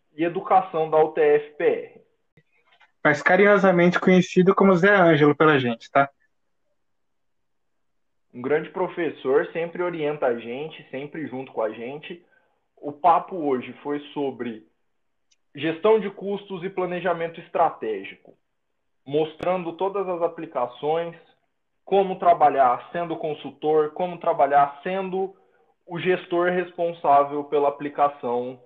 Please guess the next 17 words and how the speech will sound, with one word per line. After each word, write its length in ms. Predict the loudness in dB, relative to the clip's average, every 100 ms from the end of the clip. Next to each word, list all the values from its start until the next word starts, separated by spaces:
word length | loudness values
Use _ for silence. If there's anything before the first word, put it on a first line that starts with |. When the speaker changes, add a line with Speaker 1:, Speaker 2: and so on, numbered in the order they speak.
| _
Speaker 1:
destas 1080 | -2 -2 -2 -4 0 2 2 0 -2 -4 -6
ferramentas 960 | -2 -2 -2 -6 -8 -4 0 0 -2 _ _ _ _
e 300 | -14 -14 _
guias 520 | -18 -8 0 2 2 -4
para 240 | -4 -4
a 40 | -4
sua 140 | -8
empresa. 560 | -14 -10 -8 -8 -10 -18 _ _ _ _ _ _ _ _ _ _ _ _ _ _ _ _ _ _ _ _ _ _ -4 4
Speaker 2:
Beleza. 420 | 6 6 2 -4 -12 _ _ 0
Pessoal, 400 | 4 6 4 4
não, 560 | 4 8 8 8 8 6
não 140 | 6
esqueça 380 | 4 4 4 6
de 260 | 8 6
compartilhar, 1200 | 6 4 2 2 4 6 6 8 8 6 6 4 2
indicar 520 | 0 2 4 6 4 4
essa, 640 | 4 6 6 6 2 -2